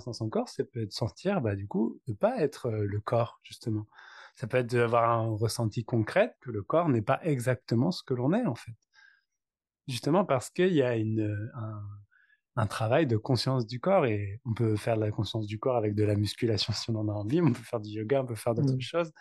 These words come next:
Speaker 1: mais que, euh, où on peut ne rien faire, mais comme tu disais tout à l'heure très bien, ne rien faire, c'est également une pratique en fait, parce que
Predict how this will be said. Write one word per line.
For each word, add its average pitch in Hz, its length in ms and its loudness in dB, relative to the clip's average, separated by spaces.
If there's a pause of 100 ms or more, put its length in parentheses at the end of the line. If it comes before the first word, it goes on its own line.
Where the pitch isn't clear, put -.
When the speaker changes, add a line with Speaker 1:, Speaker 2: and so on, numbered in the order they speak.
(1080)
Speaker 1:
mais 147 400 4 (300)
que, 165 100 2
euh, 123 1000 4 (760)
où 175 120 6
on 135 120 6
peut 185 160 6
ne 165 120 6
rien 127 240 4
faire, 196 240 4
mais 127 120 2
comme 127 180 2
tu 117 80 -6
disais 113 300 2
tout - 180 -18
à 117 40 -2
l'heure 131 140 0
très - 160 -4
bien, 170 400 2 (180)
ne 135 140 4
rien 113 220 4
faire, 190 240 4
c'est 151 180 -4
également 160 380 4
une 170 140 4
pratique 156 420 0
en 123 80 -4
fait, 113 200 -14 (240)
parce 131 180 2
que 139 80 2